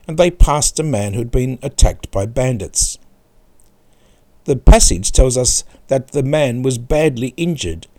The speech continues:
even appearing as if he were half dead. And because as both the priest and the Levite saw the man, they passed by on the other side.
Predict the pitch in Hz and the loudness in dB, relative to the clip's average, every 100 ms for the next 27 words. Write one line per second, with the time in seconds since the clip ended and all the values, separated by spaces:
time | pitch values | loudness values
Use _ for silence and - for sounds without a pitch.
0 | _ _ _ - 170 180 107 110 - 131 | _ _ _ 4 4 4 0 -2 4 4
1 | 123 120 120 117 104 - 120 113 120 160 | 4 0 -2 -2 0 0 -2 -2 -2 -4
2 | - - 110 98 - 143 104 82 - - | -6 -4 -2 -4 -4 -2 -2 -6 -14 -20
3 | _ - _ _ _ _ - 123 123 - | _ -20 _ _ _ _ -12 -4 0 2
4 | 165 160 143 139 110 165 185 185 - - | 2 2 0 -4 0 4 4 2 -12 -10
5 | 113 - 160 175 - 127 117 123 143 123 | -8 -2 0 0 -4 -6 -4 -2 -2 -4
6 | 113 107 - - 165 202 147 92 85 90 | -6 -4 -2 0 0 -2 -4 -6 -8 -12
7 | 113 _ _ _ _ _ _ _ 139 135 | -16 _ _ _ _ _ _ _ -2 -2
8 | - 165 165 - - - - - 117 95 | 0 0 0 -2 -6 -12 -14 -6 -4 -4
9 | 98 - 127 123 120 80 90 - 143 127 | -8 -8 -8 -6 -6 -6 0 2 2 0
10 | 90 90 | -6 -12